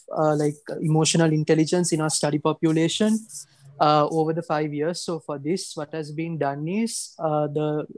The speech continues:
uh, researchers have, uh, like, calculated the mean, uh, E I score at baseline and the mean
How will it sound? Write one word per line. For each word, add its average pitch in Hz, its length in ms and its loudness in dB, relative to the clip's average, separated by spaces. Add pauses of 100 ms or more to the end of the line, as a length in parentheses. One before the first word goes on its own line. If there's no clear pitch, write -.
(100)
uh, - 180 -2
researchers 160 720 0
have, 165 240 2 (560)
uh, 151 260 6
like, 151 200 -2
calculated 160 680 0
the 165 100 -4
mean, 170 420 -4 (100)
uh, 151 280 0
E 165 200 0
I 165 120 2
score 180 420 -2
at 151 140 -2
baseline 175 800 -4
and 160 220 -4
the 160 60 -2
mean 160 260 -6